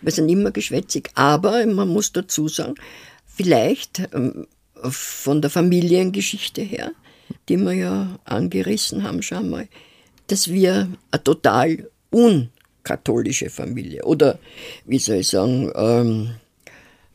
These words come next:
äh, ja, eine unkatholische Familie waren. Und trotzdem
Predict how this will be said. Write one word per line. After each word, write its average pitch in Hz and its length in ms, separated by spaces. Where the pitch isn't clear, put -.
äh, 71 380
ja, 135 240
eine 127 100
unkatholische - 680
Familie 117 600
waren. 50 180
Und 151 180
trotzdem 208 760